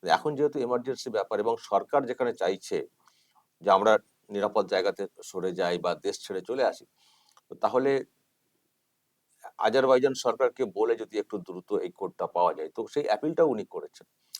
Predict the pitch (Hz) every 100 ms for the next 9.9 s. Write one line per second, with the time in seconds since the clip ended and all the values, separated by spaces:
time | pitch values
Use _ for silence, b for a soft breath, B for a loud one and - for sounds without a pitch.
0 | B _ - 180 202 202 - - _ -
1 | 104 104 - _ - 113 131 135 143 139
2 | 139 139 131 143 139 - b b b -
3 | 107 107 107 107 107 107 107 - _ _
4 | _ _ - - 139 143 151 123 139 -
5 | 147 - 120 127 127 131 107 101 120 151
6 | 156 - _ _ _ 107 120 120 117 120
7 | - 107 95 127 113 110 107 - 113 113
8 | 110 98 110 101 113 107 - _ 123 113
9 | 117 113 107 - - 98 87 71